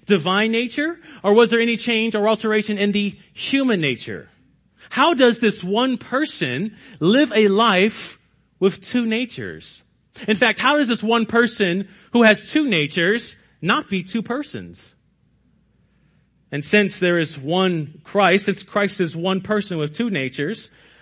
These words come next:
how does this one Christ operate with two natures? Are these two natures in Christ,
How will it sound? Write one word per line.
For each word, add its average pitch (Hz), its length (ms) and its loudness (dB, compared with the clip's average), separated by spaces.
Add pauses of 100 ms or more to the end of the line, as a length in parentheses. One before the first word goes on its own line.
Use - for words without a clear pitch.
(220)
how 302 300 0
does 190 500 2 (240)
this 180 240 0
one 151 320 -4
Christ 156 600 -4 (340)
operate 170 520 -4
with 127 120 -10
two 143 180 -8
natures? 104 640 -12 (680)
Are 220 140 6
these 240 200 2
two 277 200 4
natures 233 440 2
in 214 140 -2
Christ, 226 500 -2